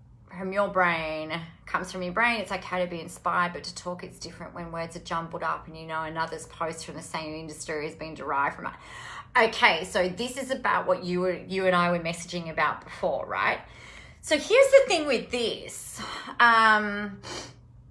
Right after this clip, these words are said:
I think that content is okay to be inspired, but to be able to talk about it authentically like you do, because you can tell it's from your brain. Yeah, exactly. Yeah,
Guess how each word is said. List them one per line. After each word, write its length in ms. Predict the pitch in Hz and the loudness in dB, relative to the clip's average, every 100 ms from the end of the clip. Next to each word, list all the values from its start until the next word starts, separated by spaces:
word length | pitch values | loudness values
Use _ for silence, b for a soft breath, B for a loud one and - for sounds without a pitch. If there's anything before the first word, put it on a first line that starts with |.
| - - - - - - - | -20 -20 -20 -20 -20 -12 -8
I 40 | |
think 100 | - | -4
that 140 | 214 220 | -4 -2
content 420 | 226 220 214 175 | -4 -4 -6 -6
is 100 | 208 | -6
okay 280 | 190 185 185 | -4 -2 -2
to 40 | |
be 80 | 175 | -2
inspired, 480 | 175 - 160 160 160 | -6 -4 0 0 -2
but 140 | - | -6
to 80 | - | -6
be 80 | 175 | -4
able 140 | 170 | -4
to 100 | 170 | -6
talk 240 | - 175 | -10 -10
about 220 | - 160 156 | -6 -6 -6
it 40 | |
authentically 640 | 151 - 156 170 - 170 | -8 -8 -10 -10 -10 -10
like 300 | 160 151 - | -6 -6 -8
you 80 | 180 | -8
do, 240 | 214 220 220 | -4 -4 -4
because 320 | 208 180 175 | -6 -8 -8
you 60 | |
can 180 | - 165 | -10 -10
tell 260 | - 160 160 | -6 -4 -4
it's 160 | - | -8
from 220 | - 160 151 | -8 -8 -6
your 240 | 151 151 | -6 -2
brain. 320 | 147 139 120 - | -2 -2 -4 -6
Yeah, 340 | 190 202 113 - | 2 2 2 -2
exactly. 640 | 202 180 147 - 98 87 - | -2 2 2 2 -8 -10 -4
Yeah, 200 | 175 | -4